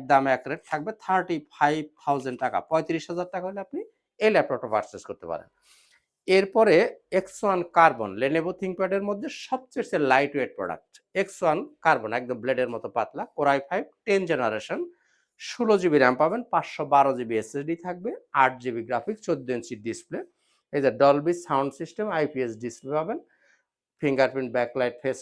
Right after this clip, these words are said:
লক, ক্যামেরা, ক্যামেরা শাটার, সব সুবিধা অ্যাভেলেবেল দিয়ে এই ল্যাপটপটা একদমই মানে ফুল ফ্রেশ কন্ডিশন বলতে যা বোঝায়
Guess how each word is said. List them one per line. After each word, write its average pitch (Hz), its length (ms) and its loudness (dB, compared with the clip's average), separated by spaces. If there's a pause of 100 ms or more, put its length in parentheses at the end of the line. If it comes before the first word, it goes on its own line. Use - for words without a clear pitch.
লক, 143 220 0
ক্যামেরা, 123 400 -2
ক্যামেরা 117 320 -2
শাটার, 190 280 -4
সব 156 180 -4
সুবিধা 131 260 -4
অ্যাভেলেবেল 127 380 -2 (120)
দিয়ে 170 140 -2 (180)
এই 156 180 0
ল্যাপটপটা 139 460 -6 (160)
একদমই 180 560 -2 (580)
মানে 156 220 0 (260)
ফুল 226 300 -2
ফ্রেশ - 320 -2
কন্ডিশন 151 420 -2 (140)
বলতে 147 220 -2 (160)
যা 143 140 6
বোঝায় 165 340 -2